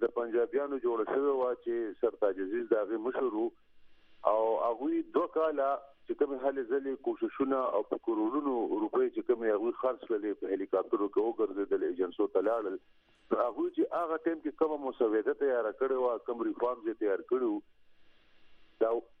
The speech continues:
نو هغه ریفارمز او هغه مسوده بالکل د میز نه غیبه شوله او هغه یو طرف ته کېښودل شوه. او څنګه چې زمونږ دا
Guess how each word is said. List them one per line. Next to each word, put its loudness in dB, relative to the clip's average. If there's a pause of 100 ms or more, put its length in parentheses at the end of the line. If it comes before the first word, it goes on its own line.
(260)
نو 2
هغه 2
ریفارمز 0
او 2 (140)
هغه 2
مسوده 0
بالکل 0 (140)
د 0
میز 0
نه 4 (320)
غیبه 0
شوله 2 (560)
او 4
هغه 0
یو -6 (120)
طرف 2
ته 0
کېښودل 0
شوه. 2 (600)
او 4 (100)
څنګه 0
چې 0
زمونږ 0
دا 2